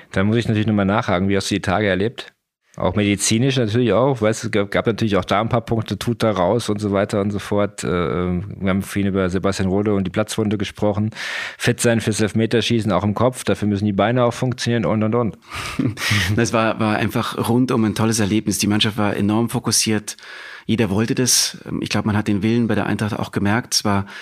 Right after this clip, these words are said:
Speaker 2: medizinisch, klar, eine gewisse Herausforderung, weil es so unglaublich heiß war. Das heißt, wir mussten, äh, natürlich schauen, dass wir auch entsprechend hydrieren. Und versucht natürlich mit sämtlichen Nahrungsergänzungsmitteln, äh, nachzuhelfen.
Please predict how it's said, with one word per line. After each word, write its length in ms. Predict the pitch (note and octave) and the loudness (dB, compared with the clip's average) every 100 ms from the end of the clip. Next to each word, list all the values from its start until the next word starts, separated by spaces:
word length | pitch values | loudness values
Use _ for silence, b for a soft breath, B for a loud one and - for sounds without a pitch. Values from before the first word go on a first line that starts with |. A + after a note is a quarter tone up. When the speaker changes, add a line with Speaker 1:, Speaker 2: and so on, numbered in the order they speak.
| B B - | B B -4
Speaker 2:
medizinisch, 580 | G#2 G2+ A#2+ A#2+ - - - - - - | -2 2 2 4 2 0 -6 -14 -12 -6
klar, 260 | - A#2 A#2 | 0 2 0
eine 240 | F#2+ F2+ | 0 -2
gewisse 260 | G#2 G#2+ A#2 | 0 0 2
Herausforderung, 400 | G2 A#2+ B2 A2+ | 2 2 0 2
weil 100 | G#2 | 0
es 80 | G2 | 0
so 120 | G#2 | 0
unglaublich 400 | B2 A2+ G#2+ F#2 | 0 0 0 -2
heiß 280 | G2 B2+ - | 0 0 0
war. 260 | B2 C#3 B B B B B B | 0 -2 B B B B B B
Das 80 | - | -4
heißt, 160 | A2 - | -2 0
wir 80 | |
mussten, 380 | G#2+ A2 - G#2+ | 0 0 0 0
äh, 400 | G#2+ - - G2+ - | 0 -2 -6 -6 -8
natürlich 380 | - G#2 A#2 G#2 | -6 -4 0 2
schauen, 200 | G#2+ G#2+ | 2 0
dass 200 | G#2+ - | -2 -2
wir 260 | A2 G#2 G#2 B B B | 0 0 -4 B B B
auch 140 | F#2+ | -2
entsprechend 400 | G#2+ - G#2+ G#2+ | 0 0 0 0
hydrieren. 640 | G#2+ G#2 A#2 B2+ C3+ C3+ C3+ _ _ _ | 0 0 0 2 2 -2 -6 _ _ _
Und 120 | - G2+ | -2 -2
versucht 340 | G#2+ B2+ B2 | 0 0 0
natürlich 260 | A2 A#2 A2 | -2 0 0
mit 120 | G#2+ | 0
sämtlichen 340 | A2 A2 G#2+ | 0 0 0
Nahrungsergänzungsmitteln, 880 | G#2 A2+ A#2+ A2+ A#2 - A#2 A2+ A2 | 2 2 2 0 0 0 -2 0 -2
äh, 200 | A2 - | -2 -2
nachzuhelfen. 800 | A2 A2 A2+ - A2 A2 - A2 | 0 0 0 -2 0 -2 -4 -6